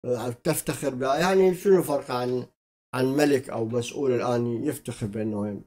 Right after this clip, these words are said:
يعني فكرة أعتبرها ساذجة بصراحة، يعني لا تليق بأي-، بإله،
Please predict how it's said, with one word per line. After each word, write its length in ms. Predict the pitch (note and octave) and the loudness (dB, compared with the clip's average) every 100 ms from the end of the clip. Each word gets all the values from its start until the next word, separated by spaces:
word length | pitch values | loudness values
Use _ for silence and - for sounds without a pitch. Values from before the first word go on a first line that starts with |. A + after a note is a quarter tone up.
| _ _ _ - | _ _ _ -4
يعني 280 | E3+ F3 E3+ | 0 0 0
فكرة 680 | A3+ G#3+ F#3 E3 D#3+ - _ _ - | -2 0 2 4 2 -4 _ _ -12
أعتبرها 480 | - - D3 C#3+ B2+ | -10 -6 -4 -2 -2
ساذجة 500 | B2+ C3 G#2 F#2+ G2 | -2 -2 -2 -6 -10
بصراحة، 520 | - A#2 F2+ - _ _ - | -8 -6 -6 -8 _ _ -8
يعني 200 | G#2 A#2 | -6 0
لا 120 | D#3+ | 0
تليق 400 | E3 C#3 A#2+ A#2 | 2 0 -2 -2
بأي-، 360 | A#2+ A#2 A#2+ - _ _ A#2 | -2 -2 -2 -8 _ _ -2
بإله، 540 | C#3+ D3+ D#3 G#2 - | 2 4 4 2 -6